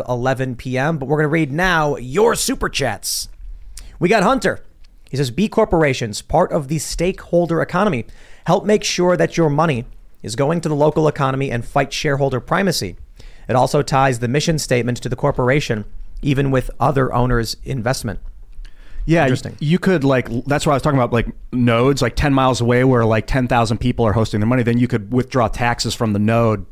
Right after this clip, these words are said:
Speaker 2: to finance surrounding projects and stuff, localized taxing and things like that.
Speaker 1: Hmm. Interesting.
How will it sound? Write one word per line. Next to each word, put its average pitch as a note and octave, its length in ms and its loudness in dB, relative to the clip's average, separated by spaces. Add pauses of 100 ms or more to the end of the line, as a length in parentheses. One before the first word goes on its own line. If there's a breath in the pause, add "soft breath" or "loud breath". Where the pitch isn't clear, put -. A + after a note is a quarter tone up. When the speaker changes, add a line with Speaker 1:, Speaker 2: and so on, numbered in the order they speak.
Speaker 2:
to G2 400 -4
finance G#2 460 -4
surrounding G#2+ 540 -4
projects G2+ 500 -4
and F#2+ 100 -10
stuff, - 440 -10 (240)
localized A2 460 -2
taxing G2 360 -4
and F2+ 100 -14
things G2 200 -12
like E2+ 160 -12
that. E2+ 200 -6
Speaker 1:
Hmm. - 580 -20
Interesting. G#2 300 -10